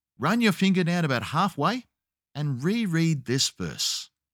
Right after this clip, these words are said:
what we know as Hosea chapter six, verse six. I want you to show love, not offer sacrifices. I want you to know me more than I want burnt offerings." Jesus flips things on its head here,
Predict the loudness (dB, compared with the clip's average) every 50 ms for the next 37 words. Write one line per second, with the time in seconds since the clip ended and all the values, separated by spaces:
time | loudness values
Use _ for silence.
0 | _ -10 -8 -8 -6 -2 0 0 2 2 0 -2 -2 -4 -4 -4 -4 -6 -6 -6
1 | -6 -6 -4 -4 -2 -2 -2 -2 -2 -2 -4 -4 -6 -6 -6 -4 -4 -4 -4 -4
2 | -6 -8 -10 -10 -8 -8 -6 -6 -4 -6 -6 -8 -10 -12 -12 -12 -12 -12 -14 _
3 | _ _ _ _ _ _ _ _ _ _ _ _ _ _ _ _ -6 -4 -2 -2
4 | -2 -2 -4 -4 -4 -6 -4 -4 -4 -4 -4 -4 -4 -4 -6 -6 -6 -6 -6 -6
5 | -8 -12 _ _ _ _ _ _ _ _ _ _ -8 -4 -4 -2 -2 -2 -4 -4
6 | -6 -6 -6 -6 -8 -8 -10 -12 -12 -12 -10 -10 -12 -12 -12 -16 -16 _ _ _
7 | _ _ _ _ _ _ _ -4 -2 -2 0 0 -2 -4 -4 -4 -2 0 2 2
8 | 2 2 0 0 2 2 2 2 2 2 0 0 -2 -2 -4 -6 -10 -10 -8 -6
9 | -4 -2 0 0 0 -2 -4 -6 -8 -10 _ _ -6 -4 -4 -4 -4 -4 -4 -4
10 | -4 -6 -8 -10 -14 _ -10 -8 -6 -4 -4 -4 -4 -6 -8 -12 -14 -14 -16 -20
11 | -20 -20 _ _ _ _ _ _ _ _ _ _ _ _ _ _ _ _ _ _
12 | _ _ -4 -2 -2 -2 -4 -2 0 0 0 -2 -4 -10 -8 -6 -6 -4 -4 -2
13 | 0 0 2 2 0 0 -2 -2 -2 -4 -4 -6 -6 -6 -6 -6 -8 -10 -12 -12